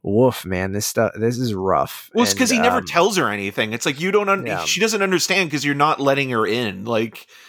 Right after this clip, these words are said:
Speaker 2: you're kinda being
Speaker 1: It's just
Speaker 2: a dick. <laughs>
Speaker 1: Yeah. It's that, those spoon-fed obvious moments where they have to explain, you know, what, what they're trying to say through that character that I just kinda,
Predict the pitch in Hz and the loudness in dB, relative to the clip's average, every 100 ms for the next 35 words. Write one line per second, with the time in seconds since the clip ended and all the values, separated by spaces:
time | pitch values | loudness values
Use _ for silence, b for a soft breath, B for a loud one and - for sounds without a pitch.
0 | B B B 135 123 160 147 135 143 - | B B B -6 -2 0 2 2 2 2
1 | 330 101 123 131 92 - 170 127 90 - | 2 0 0 0 0 -4 -2 0 -2 -6
2 | _ _ 190 185 - 240 254 _ - 160 | _ _ 0 2 4 2 2 _ -2 4
3 | 180 175 - - 175 185 190 190 180 175 | 4 4 0 2 4 2 2 2 2 2
4 | 120 123 131 143 139 - 117 117 135 143 | 2 2 2 0 0 0 -2 0 -2 0
5 | 139 123 113 113 113 120 107 - 113 107 | 2 4 4 2 2 0 0 -2 -2 0
6 | 104 98 101 98 92 107 110 104 - - | 0 0 2 2 2 0 2 2 -2 -6
7 | 104 113 104 - - 113 98 107 95 95 | -4 2 2 0 0 0 2 2 0 0
8 | 95 - 90 98 - 101 92 90 - - | 0 2 2 0 -2 -2 0 0 -2 -4
9 | 92 92 - 123 107 90 92 90 - - | -2 -2 2 2 4 2 2 -2 -4 -4
10 | 90 80 | -4 -6